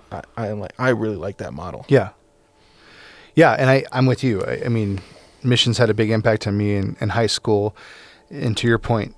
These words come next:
Speaker 2: I agree with you. It's not gonna have the same impact on everybody, but not everybody's called to missions.
Speaker 1: Right.
Speaker 2: The,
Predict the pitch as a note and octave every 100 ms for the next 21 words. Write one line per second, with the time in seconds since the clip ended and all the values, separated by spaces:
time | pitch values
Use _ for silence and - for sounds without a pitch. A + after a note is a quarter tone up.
0 | - A#2 A2 G#2+ A2+ G#2+ - G2+ F#2 G#2+
1 | - A#2+ A2 A2 A#2 G#2+ G2 B2 A2+ A2
2 | G#2 G2+ G2 B2 G#2 F#2+ F#2+ G2 G#2+ A2
3 | G#2+ G#2+ G2 - A#2 G#2 A2 C#3 A#2+ -
4 | - - C#3+